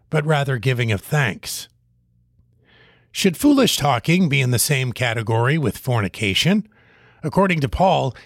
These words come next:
neither should be once named among Christians. These types of lists in Scripture often surprise us. They name what we would consider horrible sins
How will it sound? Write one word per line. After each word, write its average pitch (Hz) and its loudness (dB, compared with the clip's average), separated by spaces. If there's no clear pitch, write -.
neither 208 2
should 185 2
be 165 2
once 147 2
named 117 0
among 110 0
Christians. 123 -2
These 175 0
types 156 -2
of 113 0
lists 131 0
in 107 -2
Scripture 110 -4
often 143 0
surprise 131 0
us. 87 -4
They 156 2
name 180 2
what 143 2
we 156 2
would 226 0
consider 117 0
horrible 160 2
sins 98 0